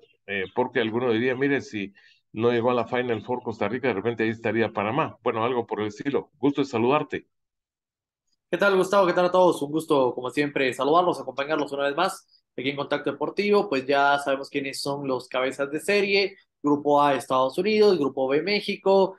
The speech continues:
Speaker 2: Grupo C, Costa Rica y Grupo D, Canadá. Para mí, los mejores del área. O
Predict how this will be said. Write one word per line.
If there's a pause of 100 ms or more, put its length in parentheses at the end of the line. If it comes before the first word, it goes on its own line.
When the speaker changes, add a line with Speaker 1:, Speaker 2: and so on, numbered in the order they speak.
(160)
Speaker 2:
Grupo
C,
Costa
Rica
y
Grupo
D,
Canadá.
Para
mí, (320)
los
mejores
del
área.
O